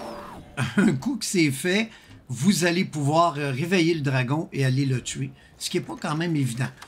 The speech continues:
On va passer par là. Pourquoi ? Parce que c'est directement ici qu'il faut aller. Alors, je vais mettre un marqueur. Et,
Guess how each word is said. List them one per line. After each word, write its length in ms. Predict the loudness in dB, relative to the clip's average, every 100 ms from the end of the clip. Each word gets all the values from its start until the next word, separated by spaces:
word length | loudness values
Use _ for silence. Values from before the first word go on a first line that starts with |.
| -8
On 120 | 0
va 120 | 4 4
passer 320 | 4 2 2
par 200 | 2 2
là. 180 | 2 2
Pourquoi ? 300 | -2 -2 0
Parce 220 | 0 0
que 120 | 0
c'est 420 | -2 0 2 2 0
directement 840 | -6 -2 0 0 0 0 4 2 0 -2
ici 300 | -2 0 -2
qu'il 100 | -6
faut 220 | -6 -2
aller. 340 | 2 2 0 -2 -10 -10 -12 -10
Alors, 300 | -2 0 0
je 80 | 0
vais 120 | 2
mettre 280 | 2 0 0
un 120 | 4
marqueur. 640 | 4 4 -2 2 4 2 0 -10 _ _ _ _ _
Et, 340 | 0 4 2